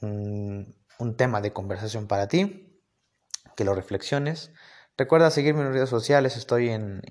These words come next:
Instagram como ángel punto mera. Eh, recuerda, estoy aquí en Nachnor,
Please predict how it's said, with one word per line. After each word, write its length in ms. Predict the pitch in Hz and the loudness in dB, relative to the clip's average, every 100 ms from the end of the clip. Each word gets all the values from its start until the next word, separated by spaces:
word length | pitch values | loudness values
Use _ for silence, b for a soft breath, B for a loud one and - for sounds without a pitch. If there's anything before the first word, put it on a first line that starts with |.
| - | -12
Instagram 380 | 123 127 120 107 | -8 -2 -2 -2
como 260 | 110 104 117 | -4 -2 -2
ángel 220 | 117 110 | -4 -6
punto 300 | 120 113 107 | -6 -4 0
mera. 400 | 135 131 151 - B B B B B | 4 4 2 -6 B B B B B
Eh, 280 | 120 117 113 | 2 4 4
recuerda, 520 | 113 131 202 190 180 180 | 4 4 6 8 6 4
estoy 320 | 175 143 131 | 0 2 2
aquí 220 | 131 127 | 2 -2
en 120 | 120 | 0
Nachnor, 540 | 135 - 123 117 120 | -2 -2 -4 -4 -4